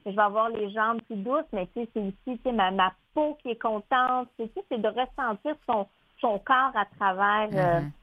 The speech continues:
Speaker 1: à travers tout ça. Ça peut être des petites choses comme, euh, on fait juste, euh, respirer et le fait de respirer, on,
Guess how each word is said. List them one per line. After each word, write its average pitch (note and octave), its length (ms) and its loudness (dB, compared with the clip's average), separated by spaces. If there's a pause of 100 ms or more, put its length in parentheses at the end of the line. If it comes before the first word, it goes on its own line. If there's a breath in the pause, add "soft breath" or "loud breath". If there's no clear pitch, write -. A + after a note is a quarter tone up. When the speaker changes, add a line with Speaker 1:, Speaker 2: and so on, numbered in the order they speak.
(180)
Speaker 1:
à G#3 100 -2
travers G#3 340 6
tout - 460 -12
ça. A3 260 2 (280)
Ça A3 100 2
peut B3 80 2
être A#3+ 100 2
des A#3+ 100 0
petites - 220 -10
choses C4 280 4
comme, A3 220 2
euh, G#3 120 2 (160)
on G#3+ 320 4
fait G#3 160 0
juste, C4 160 -2 (100)
euh, G3+ 240 2
respirer A#3+ 1040 -2
et G#3 120 4
le G#3 140 0
fait A#3+ 200 -4
de A3+ 60 -2
respirer, A3+ 760 0
on, F#3+ 360 0